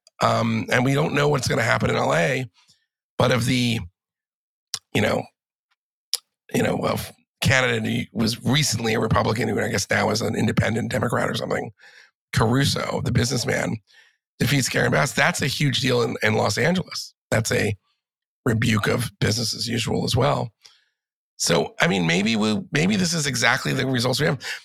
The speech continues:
Here's the other thing. So far, even the denying, the, the deniers have accepted their losses in the elections.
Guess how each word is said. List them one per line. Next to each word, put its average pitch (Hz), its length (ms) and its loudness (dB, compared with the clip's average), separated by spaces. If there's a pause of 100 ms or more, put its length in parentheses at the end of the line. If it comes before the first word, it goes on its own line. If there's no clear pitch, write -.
(160)
Here's - 200 -2
the 214 100 2
other 202 160 2
thing. - 340 -2 (960)
So 185 320 2
far, 147 640 0 (680)
even 196 520 2
the 156 120 0
denying, 143 760 0
the, 123 240 -2
the 135 140 0
deniers 139 540 2
have 131 100 -2
accepted 143 360 -2
their 135 160 0
losses 135 760 -2
in 143 80 2
the 156 80 2
elections. - 560 -4